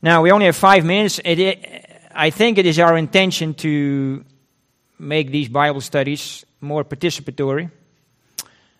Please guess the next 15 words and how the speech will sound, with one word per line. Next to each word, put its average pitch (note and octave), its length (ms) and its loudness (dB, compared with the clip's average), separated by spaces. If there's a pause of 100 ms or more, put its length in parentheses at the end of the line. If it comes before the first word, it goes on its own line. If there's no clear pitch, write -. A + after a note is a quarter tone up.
(120)
So, C#3 600 0 (240)
but C#3+ 160 -4
I D#3+ 140 2
gave D#3+ 260 2
an, C#3+ 260 -8 (120)
an D#3 120 -8
outline, D#3 460 -2
so D3 180 -4
the C#3+ 80 -4
next F3+ 300 -2
time, F3 360 -2 (1300)
uh, C3 380 -8 (260)
we'll C#3+ 220 -10
make D3 280 -2
those, C3+ 520 -8